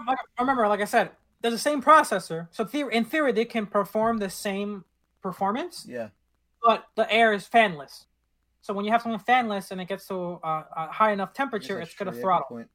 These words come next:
Speaker 1: Uh, the Pro does have fans, so it won't throttle as much. That's pretty much it. But underneath, after that, it, it's, it's the same processor. So that's pretty much, like I said, what you're pretty much paying for in difference is all external stuff. Fans,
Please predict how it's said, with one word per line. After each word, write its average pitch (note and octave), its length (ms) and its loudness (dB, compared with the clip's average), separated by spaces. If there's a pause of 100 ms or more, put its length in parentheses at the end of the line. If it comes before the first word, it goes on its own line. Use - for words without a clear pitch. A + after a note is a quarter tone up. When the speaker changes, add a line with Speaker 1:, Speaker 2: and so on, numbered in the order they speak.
(800)
Speaker 1:
Uh, E3+ 280 -2
the E3 100 -6
Pro A3 240 4
does A3 260 4
have A#3 200 4
fans, G#3+ 360 -2
so G3 120 -8
it F#3 80 -6
won't F#3+ 400 -6
throttle E3+ 200 -2
as E3 60 -12
much. A3 220 -2 (400)
That's C4 160 6
pretty C4+ 160 -6
much A#3+ 140 -4
it. B3+ 140 -4
But G#3+ 220 -2
underneath, B3 420 4
after A#3 380 4
that, C#4 240 2 (180)
it, G3 200 -4
it's, - 240 -10
it's F#3+ 160 -10
the A3+ 60 -4
same A3+ 280 -4
processor. F3+ 520 -4 (500)
So G3 300 -2 (100)
that's A#3+ 160 2
pretty C4+ 160 -6
much, A#3+ 180 -6 (260)
like G3+ 140 -2
I G3+ 60 2
said, F#3+ 260 -2 (800)
what A3 180 4
you're A#3 120 -2
pretty C4+ 160 0
much C4 180 -2
paying A3+ 240 -2
for A#3 180 -2
in F#3 80 -4
difference A3 540 -6
is F3 240 -4
all F#3+ 240 2
external F3+ 480 -8
stuff. - 380 -12 (460)
Fans, A3 680 0